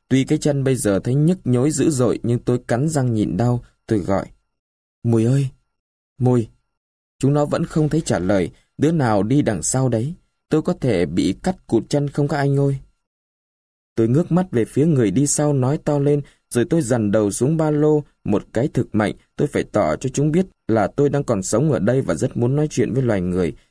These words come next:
Việc chởi cháo làm cho ý định của tôi có hiệu nghiệm vì nó khiến cái băng ca nặng thêm.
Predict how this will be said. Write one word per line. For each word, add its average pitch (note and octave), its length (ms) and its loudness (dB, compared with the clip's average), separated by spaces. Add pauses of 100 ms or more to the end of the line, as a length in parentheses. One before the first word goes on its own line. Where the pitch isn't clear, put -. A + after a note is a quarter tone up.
(140)
Việc A#2 200 -2
chởi G2 200 0
cháo A#2 320 -2
làm A#2 300 0
cho B2 160 -2
ý D#3 140 2
định C#3 240 -2
của G#2+ 140 0
tôi C#3+ 240 2
có E3 100 -2
hiệu B2+ 240 0
nghiệm A2 260 0 (260)
vì A2 100 2
nó B2 120 0
khiến C3+ 240 -2
cái E3 100 -2
băng C#3+ 220 -2
ca C#3 200 0
nặng G2+ 360 -2
thêm. C3 220 0